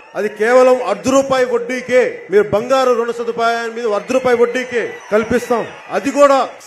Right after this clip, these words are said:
సంవత్సరం లోపుగానే చెల్లించగలిగితే దాన్ని పావలా వడ్డీకే దాన్ని ఆపేస్తాం. నన్ను అడుగుతా ఉన్నారు, నేను ఇచ్చాపురం నుంచి యాత్ర ప్రారంభించినప్పుడు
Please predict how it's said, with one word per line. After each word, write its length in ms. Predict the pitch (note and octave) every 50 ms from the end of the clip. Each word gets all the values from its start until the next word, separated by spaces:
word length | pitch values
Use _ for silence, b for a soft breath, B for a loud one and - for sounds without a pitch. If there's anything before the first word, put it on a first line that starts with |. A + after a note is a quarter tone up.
| -
సంవత్సరం 500 | G#3 B3+ C#4 C4+ C4+ - C4+ C#4 C4+ A#3+
లోపుగానే 440 | B3 C4+ C#4 C4+ C#4 C#4 C#4 C4+ A#3 - A#3+
చెల్లించగలిగితే 960 | B3 B3+ B3+ - B3 B3 A#3+ A#3+ A#3 A#3+ A#3 A#3 B3 B3+ A3+ F#3 - - - - -
దాన్ని 200 | F#3+ A3 A#3 A3+
పావలా 400 | A3+ - G#3 A3+ B3 B3+ B3+ B3
వడ్డీకే 440 | B3 A#3+ A#3+ A#3+ B3 A#3+ A#3+ B3 A#3
దాన్ని 440 | A#3 A3+ A3 G#3+ G#3 F#3+ D3+ A#2+ A2 - - - - D#3
ఆపేస్తాం. 540 | F3 G3+ G#3 A3+ A3 G#3+ A3+ G#3 G3 F#3+
నన్ను 560 | F3 C#3 A2 - - - - _ _ D3 F3+ F#3+
అడుగుతా 240 | G#3+ A#3+ A3+ C4+
ఉన్నారు, 380 | C4 B3+ B3 B3+ C4 B3 G3 C#3 - - - - - - - D#3+
నేను 340 | G3+ A#3 C4 C4 A3 E3 - - - - - - E3+
ఇచ్చాపురం 520 | D#3+ D#3+ - C4+ D4 C#4 C#4+ C4+ C4+ C4+
నుంచి 520 | C4 B3+ - C4+ C#4 B3+ A3+ A#3 A#3 A3 G3
యాత్ర 260 | A3 A#3+ B3 B3+ C#4 C4
ప్రారంభించినప్పుడు 920 | - A#3 B3 B3+ B3+ B3+ B3+ B3 - A3+ A#3 B3 A#3+ B3 C4+ C4+ C4 G3